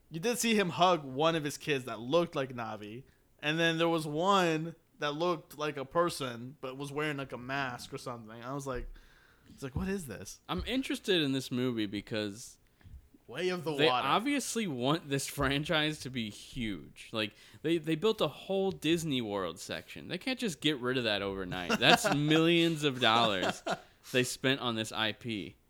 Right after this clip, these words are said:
Speaker 2: And have you ever been to Disney World?
Speaker 1: No.
Speaker 2: It's legitimately the most high production value of the park.
Speaker 1: Hmm.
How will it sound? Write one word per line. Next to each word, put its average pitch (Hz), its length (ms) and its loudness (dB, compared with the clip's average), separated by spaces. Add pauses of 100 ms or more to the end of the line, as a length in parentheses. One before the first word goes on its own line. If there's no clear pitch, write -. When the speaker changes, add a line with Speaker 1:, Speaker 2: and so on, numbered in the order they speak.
Speaker 2:
And 127 260 0 (140)
have 139 220 -2
you 202 80 0
ever 165 260 2
been 123 160 -2
to 131 60 -2
Disney 135 300 -6
World? 139 260 -6 (120)
Speaker 1:
No. 107 220 -10 (300)
Speaker 2:
It's 170 220 0
legitimately 151 640 2 (340)
the 131 60 -6
most 135 220 2
high 123 280 0
production 117 560 -2
value 98 460 -2
of 92 120 -6
the 87 80 -12
park. 76 300 -8 (320)
Speaker 1:
Hmm. 117 160 -14